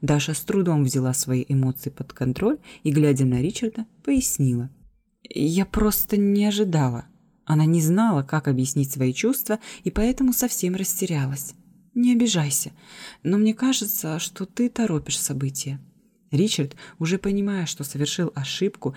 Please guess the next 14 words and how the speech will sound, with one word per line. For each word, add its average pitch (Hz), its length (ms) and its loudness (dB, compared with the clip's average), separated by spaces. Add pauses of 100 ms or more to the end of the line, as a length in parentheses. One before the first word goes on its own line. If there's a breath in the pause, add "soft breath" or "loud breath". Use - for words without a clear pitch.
(200 loud breath)
и 160 80 2
может 170 380 0
сейчас - 580 -6
этим 156 380 -4
оттолкнуть 135 600 -4
от 120 100 -10
себя 123 220 -6
Дашу, 202 380 -4 (200 soft breath)
поторопился 220 640 0
исправить 135 500 -2
ситуацию. - 640 -8 (200)
Подойдя 127 400 0
к - 100 -14
ней, 233 200 0